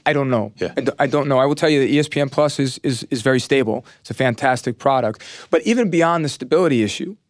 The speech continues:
Speaker 1: I will tell you, again, th-, you know, the, the power of the E S P N platforms, you know, and I'm not just talking about television, I'm talking about E S P N dot com, the E S P N app, you know, all the content, the, the content engine that we have to drive value.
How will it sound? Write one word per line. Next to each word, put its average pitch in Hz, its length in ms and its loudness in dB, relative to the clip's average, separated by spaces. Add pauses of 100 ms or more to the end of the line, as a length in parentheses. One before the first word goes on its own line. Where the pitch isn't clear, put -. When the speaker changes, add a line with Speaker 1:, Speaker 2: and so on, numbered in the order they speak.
Speaker 1:
I 135 60 2
will 139 120 0
tell 160 180 0
you, 131 180 2
again, 139 400 0 (460)
th-, 185 140 -6
you 165 60 2
know, 127 200 0 (280)
the, 156 140 2
the 151 140 0
power 180 720 0 (160)
of 139 100 0
the 139 220 0
E 151 40 4
S 147 140 0
P 147 180 -4
N 135 180 0
platforms, - 840 -4 (240)
you 143 80 0
know, 135 100 2
and 165 120 2
I'm 180 80 0
not 214 160 -2
just - 160 -4
talking 226 220 0
about 196 180 0
television, 196 340 2
I'm 123 80 0
talking 165 240 0
about 151 400 2
E 160 80 2
S 160 100 -2
P - 120 -4
N 156 80 0
dot 143 180 0
com, 147 360 0
the 135 140 -6
E 151 120 4
S 147 100 0
P - 200 -6
N 135 120 0
app, 127 300 0 (400)
you 127 80 -2
know, 113 100 -2 (220)
all 170 220 4
the 175 100 -2
content, 170 640 -2 (300)
the, 147 120 4
the 151 120 -2
content 196 440 -2
engine 135 360 0
that 120 160 0
we 131 100 -2
have 107 440 -2 (200)
to - 100 -6
drive 147 400 0
value. 135 560 0